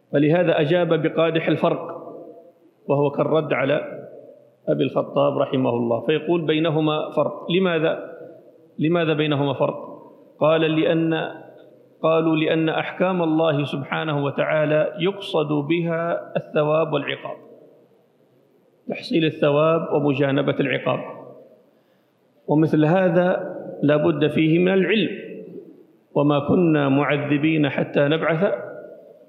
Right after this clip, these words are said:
رسولا، فلا بد من العلم. لكن الإذن في التصرف في الوكالة وغيرها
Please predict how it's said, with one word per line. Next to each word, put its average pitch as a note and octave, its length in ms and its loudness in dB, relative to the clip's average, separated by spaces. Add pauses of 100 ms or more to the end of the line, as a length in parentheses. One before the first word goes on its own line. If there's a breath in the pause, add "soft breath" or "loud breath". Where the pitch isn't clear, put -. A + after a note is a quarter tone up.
(120)
رسولا، E3+ 580 2
فلا D3 160 2
بد E3+ 240 0
من F#3+ 80 4
العلم. F3+ 540 -4 (500)
لكن F3 480 2 (220)
الإذن G#3 500 2
في D#3+ 80 2
التصرف D#3 640 0 (680)
في D#3 60 2
الوكالة D3 580 2
وغيرها C#3+ 640 0